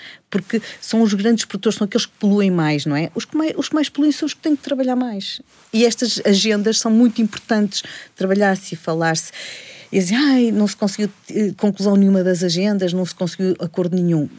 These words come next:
Tem que se voltar a fazer, tem que se voltar a fazer. É por insistência, é por persistência que as coisas vão ter que acontecer muito, eh, porque na realidade, não,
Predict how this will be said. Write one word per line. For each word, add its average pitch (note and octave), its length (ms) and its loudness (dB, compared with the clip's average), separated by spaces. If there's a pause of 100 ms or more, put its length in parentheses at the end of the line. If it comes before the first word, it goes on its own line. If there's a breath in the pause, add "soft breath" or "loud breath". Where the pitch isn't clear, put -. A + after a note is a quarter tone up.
Tem A#3 100 0
que A3 80 -2
se - 60 -2
voltar A#3 260 -6
a A#3+ 40 -4
fazer, G#3+ 360 -4
tem A#3 180 -6
que A3 100 -10
se - 60 -16
voltar A3+ 240 -6
a A3 40 -4
fazer. A3 340 -4 (1400 loud breath)
É B3+ 100 6
por D4 160 2
insistência, A3+ 720 2
é A#3 180 4
por C4 320 2
persistência A#3+ 1120 0
que B3+ 120 0
as A#3+ 60 -2
coisas A#3 300 2
vão A3+ 140 0
ter A3+ 120 -4
que A3+ 80 2
acontecer G3+ 640 -2 (420 loud breath)
muito, E3 500 0
eh, E3 460 2 (120)
porque F#3+ 260 0
na G#3 140 6
realidade, G#3 600 0
não, G#3+ 460 0